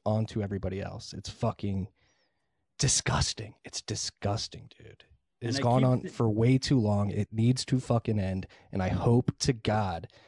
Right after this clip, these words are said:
Speaker 1: that this is the, the week where people finally wake up en masse enough to say, "Let, we gotta fucking stop this. We can't do this anymore." Like, it is so egregious, so in your face.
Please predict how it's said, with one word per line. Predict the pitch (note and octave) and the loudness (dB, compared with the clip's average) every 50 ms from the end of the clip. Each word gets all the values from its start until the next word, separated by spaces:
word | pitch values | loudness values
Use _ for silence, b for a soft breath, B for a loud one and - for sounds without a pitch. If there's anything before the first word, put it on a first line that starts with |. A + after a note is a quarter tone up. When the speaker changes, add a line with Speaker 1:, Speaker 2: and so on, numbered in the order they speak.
| b b b | b b b
Speaker 1:
that | G2 G2 - | -4 -2 2
this | - A#2+ A#2+ - C#3+ | 2 4 4 4 4
is | C3 A#2 A#2 A2+ | 2 2 2 2
the, | A2+ A2 G#2+ G#2 G2+ - | 2 4 4 2 0 0
the | B2 A#2+ A2 | 0 2 2
week | G#2 G#2 A#2+ A#2+ A2+ G2 - - | 4 4 6 4 4 4 2 0
where | - A2 G2 | 0 0 0
people | - - C3 A#2+ - - A2+ | 2 2 2 2 2 2 -2
finally | - - - A2 A2+ A#2 A#2+ C3 B2 | -2 0 0 0 2 2 2 2 2
wake | A#2 A#2 A2+ A2+ - A2 | 4 4 2 2 2 0
up | G2+ G2 - - - b b b b b b | 0 0 -2 -4 -8 b b b b b b
en | C3+ C#3+ D3+ D#3 | 4 6 6 6
masse | C#3 A#2+ A2 G#2 G2+ G2 F#2+ - - - b b b b b b b - | 6 6 4 4 2 0 0 -2 -4 -6 b b b b b b b 4
enough | B2+ C#3+ C#3+ B2 A2 G#2 G2 - - | 6 6 8 8 6 6 4 2 -2
to | - - | -4 -6
say, | - - - G#2 F#2+ F#2+ - _ _ _ _ _ _ _ _ - | -2 0 0 2 0 0 -2 _ _ _ _ _ _ _ _ -4
"Let, | G#2 G#2 - _ | -4 -4 -4 _
we | - A2+ G2+ | -2 -2 0
gotta | G2 F#2 F#2 F#2+ | 0 -2 -2 -2
fucking | - - G2+ F#2 - F#2+ F2+ | -2 -2 -2 -2 -4 -6 -8
stop | - - F#2 F#2 - | -8 -6 -6 -6 -8
this. | - - - - | -8 -10 -10 -6
We | - G#2+ | -6 -6
can't | - - - G#2 G2+ F#2+ - _ _ - G2+ | -4 -2 -2 -2 -2 -4 -6 _ _ -10 -6
do | - G2+ G2+ F#2+ | -2 -2 -2 -2
this | G2 G2+ - - | -4 -6 -8 -8
anymore." | - - - - - - - - - _ _ _ _ _ _ _ _ _ - | -8 -10 -10 -12 -12 -14 -14 -16 -16 _ _ _ _ _ _ _ _ _ -4
Like, | A2 F#2+ F2 - - - | -2 -2 -2 -4 -6 -4
it | A2 A2+ A2 | -4 -2 0
is | A2+ A2 G#2+ G#2 F#2+ F2 - - - b b b b b b b b b _ _ _ _ _ - | 0 0 0 0 -2 -4 -6 -8 -10 b b b b b b b b b _ _ _ _ _ -8
so | - - - A2+ A2+ A#2+ B2 | -6 -2 0 2 2 4 2
egregious, | A#2+ A#2 A2+ A2 A2 G#2+ G#2 G#2+ G2+ - - - - | 2 2 4 4 4 4 2 2 0 -2 -4 -10 -12
so | - - - - A#2 A#2 B2 B2+ | -12 -6 0 4 4 6 6 6
in | B2+ | 6
your | B2 A#2 A2 | 6 6 4
face. | - - G#2 G2+ G2+ F#2+ F#2+ - - - | 2 0 -2 0 0 0 -2 -2 -4 -6